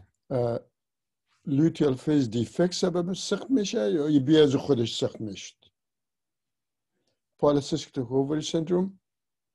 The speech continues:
در بیس ultrasound، different pregnancy، مگر معلوم می‌شه که ultrasound appearance ovary که polycystic ovary، مگر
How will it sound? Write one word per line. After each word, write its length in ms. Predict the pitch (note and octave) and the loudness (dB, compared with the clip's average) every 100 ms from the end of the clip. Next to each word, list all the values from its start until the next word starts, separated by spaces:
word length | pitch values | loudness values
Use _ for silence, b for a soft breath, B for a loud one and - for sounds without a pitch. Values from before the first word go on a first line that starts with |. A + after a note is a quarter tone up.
| _ _ _ _ _ _ - - | _ _ _ _ _ _ -20 -8
در 80 | A#2+ | -4
بیس 260 | C3 C3 C#3 | -2 -4 -4
ultrasound، 840 | B2+ C3 C3+ B2 - C3 C3+ B B B B A#2+ | -2 -2 -4 -4 -2 -2 -4 B B B B -2
different 360 | C#3 - B2+ B2 | 0 0 -2 -2
pregnancy، 680 | B2+ A#2+ B2 B2+ C3 B2+ - _ - C#3+ - | -4 -2 -4 -4 -4 -2 -4 _ -18 -18 -12
مگر 300 | A#2+ A#2+ A#2 | -6 -2 0
معلوم 300 | A2+ A#2 C3 | 0 -2 0
می‌شه 300 | C3+ C3 C3 | -2 -2 -6
که 200 | - B2 B B B - | -6 -8 B B B -6
ultrasound 500 | A#2 G#2+ A#2+ C3 A#2+ A#2 | -6 -4 -6 -4 -4 -6
appearance 380 | A2+ B2 A#2+ A2+ | -6 -4 -4 -2
ovary 560 | B2+ A#2+ A#2+ A#2+ A#2 - | -4 -2 -4 -4 -6 -4
که 240 | A#2+ A2+ - - | -4 -4 -8 -8
polycystic 400 | A2+ G#2 A#2 - | -8 -8 -14 -12
ovary، 360 | A2+ A2+ G#2+ G#2+ B B B | -10 -10 -10 -12 B B B
مگر 420 | B2 C3+ D#3+ E3+ | 0 2 4 2